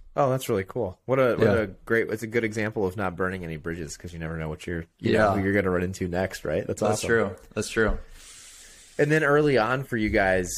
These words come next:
Speaker 1: um, I know the one thing I, I really appreciate, and for everyone, we'll, we'll add links, uh, to the show notes to t-,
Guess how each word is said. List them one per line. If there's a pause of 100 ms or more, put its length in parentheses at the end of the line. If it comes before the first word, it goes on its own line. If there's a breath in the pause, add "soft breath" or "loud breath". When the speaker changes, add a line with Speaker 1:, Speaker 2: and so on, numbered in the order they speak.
Speaker 1:
um,
I
know
the
one
thing
I,
I
really
appreciate,
and
for
everyone,
we'll,
we'll
add
links, (340)
uh,
to
the
show
notes
to
t-,